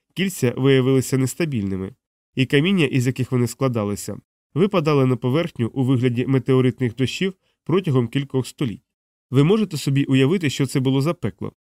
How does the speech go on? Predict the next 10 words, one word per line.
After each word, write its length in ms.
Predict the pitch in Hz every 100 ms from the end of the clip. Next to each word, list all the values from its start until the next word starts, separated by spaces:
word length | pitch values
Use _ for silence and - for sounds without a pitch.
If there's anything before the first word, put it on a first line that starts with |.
| _ -
Збитки 380 | 123 143 -
для 100 | 123
екосистеми, 680 | 135 131 131 135 - 139 131
спричинені 560 | - 135 - 139 131 123
катастрофою, 760 | 123 135 - 190 - 113 101 - _ _ 127
виявилися 640 | 185 202 151 131 - 113
найсуттєвішими 960 | 127 139 156 139 190 143 113 120 113 104 _ -
за 80 | 131
всю 280 | 123 139
історію. 460 | 143 - 104 90